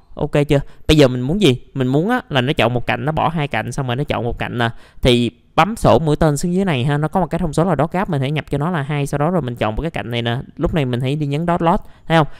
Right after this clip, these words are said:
Là chọn một cạnh, bỏ hai cạnh, chọn một cạnh. Sau đó rồi mình đi nhấn riêng. Đó, thì nó sẽ đi nguyên một cái vòng như thế này.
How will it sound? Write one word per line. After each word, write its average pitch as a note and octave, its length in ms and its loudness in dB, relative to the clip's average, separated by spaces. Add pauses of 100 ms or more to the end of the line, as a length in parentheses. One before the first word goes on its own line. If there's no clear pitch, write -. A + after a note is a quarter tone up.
(100)
Là B2+ 120 4
chọn A#2+ 220 2
một B2+ 120 -2
cạnh, B2 200 -2
bỏ B2+ 100 0
hai D#3 160 -2
cạnh, A#2 200 -6
chọn B2 160 -4
một A#2 140 -6
cạnh. G#2+ 180 -2 (200)
Sau D#3 160 2
đó D3+ 120 6
rồi G3+ 120 2
mình B2 240 -2
đi C3+ 140 0
nhấn C#3+ 220 -4
riêng. E3 220 4 (220)
Đó, C#3+ 120 2
thì C#3 200 2
nó C#3 100 2
sẽ D#3+ 120 0
đi D3+ 160 4
nguyên C3+ 180 2
một A#2 100 -4
cái E3 80 -2
vòng A#2+ 260 0
như B2 120 -2
thế D#3+ 140 0
này. C3+ 200 0